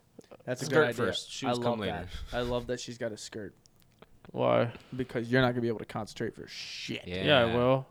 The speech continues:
Speaker 3: I'm gonna be helping you guys, dude. You guys are gonna underestimate her. She fucking crushes the
Speaker 1: I'm not
Speaker 3: ball.
Speaker 1: underestimating
Speaker 2: No, she's
Speaker 1: her.
Speaker 2: fine.
Speaker 1: I'm underestimating
Speaker 3: Oh.
Speaker 1: or
Speaker 2: Tell her
Speaker 1: I,
Speaker 2: to hem it
Speaker 1: I,
Speaker 2: up a bit. Get you really
Speaker 1: I'm, I
Speaker 2: distracted.
Speaker 1: really think you're gonna be. You're just
Speaker 3: I've
Speaker 1: gonna
Speaker 3: already
Speaker 1: get drunk
Speaker 3: seen
Speaker 1: as
Speaker 3: it.
Speaker 1: shit, and you're
Speaker 3: I've
Speaker 1: gonna
Speaker 3: already,
Speaker 1: get horny.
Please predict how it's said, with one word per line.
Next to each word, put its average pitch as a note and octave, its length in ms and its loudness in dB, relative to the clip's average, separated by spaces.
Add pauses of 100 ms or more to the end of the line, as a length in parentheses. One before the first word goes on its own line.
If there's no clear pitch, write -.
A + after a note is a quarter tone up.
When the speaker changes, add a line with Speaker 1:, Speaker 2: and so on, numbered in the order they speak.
(140)
Speaker 3:
I'm E3 80 2
gonna E3+ 160 6
be D3 80 8
helping C#3+ 640 6
you C3+ 340 0
guys, F3+ 300 10
dude. C#3 260 6
You D#3 80 2
guys D#3 220 10
are C#3 40 6
gonna C3 200 8
underestimate B2 840 4
her. A#2 160 -2
She - 180 0
fucking C3 400 2
crushes A#2 560 0
the B2 80 4
Speaker 1:
I'm G#3+ 60 6
not A#3 160 12
Speaker 3:
ball. A3 80 12
Speaker 1:
underestimating F#3+ 580 10
Speaker 2:
No, G#3+ 60 6
she's G3+ 80 12
Speaker 1:
her. G3 100 12
Speaker 2:
fine. G3+ 140 12
Speaker 1:
I'm G3+ 120 8
underestimating E3 840 10
Speaker 3:
Oh. E3 60 10
Speaker 1:
or - 40 12
Speaker 2:
Tell E3+ 100 12
her F#3+ 60 12
Speaker 1:
I, F#3+ 40 10
Speaker 2:
to G3+ 80 8
hem G3 180 6
it F#3+ 40 8
Speaker 1:
I, - 40 8
Speaker 2:
up F3 100 4
a D3 60 0
bit. A#2 260 0
Get A#2+ 180 -4
you B2 100 -2
really A#2+ 120 4
Speaker 1:
I'm, F3 80 12
I G#3 40 12
Speaker 2:
distracted. G3 380 10
Speaker 1:
really G3+ 300 12
think E3 280 6
you're D#3 120 12
gonna C#3+ 200 10
be. C3 340 6 (120)
You're D3+ 200 6
just D#3 100 6
Speaker 3:
I've C#4 60 10
Speaker 1:
gonna A#3+ 100 12
Speaker 3:
already E3+ 160 12
Speaker 1:
get - 80 4
drunk F3+ 160 12
Speaker 3:
seen E3+ 140 10
Speaker 1:
as D3 80 2
Speaker 3:
it. - 20 -2
Speaker 1:
shit, C#3+ 320 4
and C3+ 100 -4
you're C#3 80 6
Speaker 3:
I've G#3 120 12
Speaker 1:
gonna G#3 100 10
Speaker 3:
already, C#3 280 10
Speaker 1:
get - 80 -12
horny. B2+ 320 0